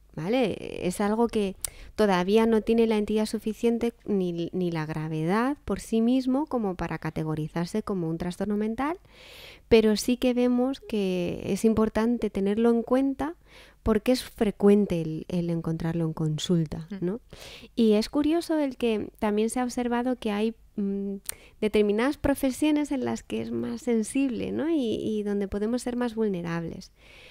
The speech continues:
Speaker 1: Por ejemplo, se ha observado que hay una elevada frecuencia en las mujeres que trabajan en el ámbito académico, ¿no? Muy curioso. Y también se hizo un estudio en las tecnológicas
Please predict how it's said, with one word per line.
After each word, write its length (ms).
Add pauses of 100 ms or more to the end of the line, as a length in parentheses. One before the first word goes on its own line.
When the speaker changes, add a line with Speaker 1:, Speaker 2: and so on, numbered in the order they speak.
(160)
Speaker 1:
Por 160
ejemplo, 460
se 80
ha 60
observado 480
que 260
hay 240
una 160
elevada 380
frecuencia 760
en 220
las 140
mujeres 440
que 480
trabajan 400
en 100
el 140
ámbito 360
académico, 680 (840)
¿no? 120 (180)
Muy 160
curioso. 460 (720)
Y 100
también 300
se 100
hizo 560
un 200
estudio 840
en 120
las 180
tecnológicas 1080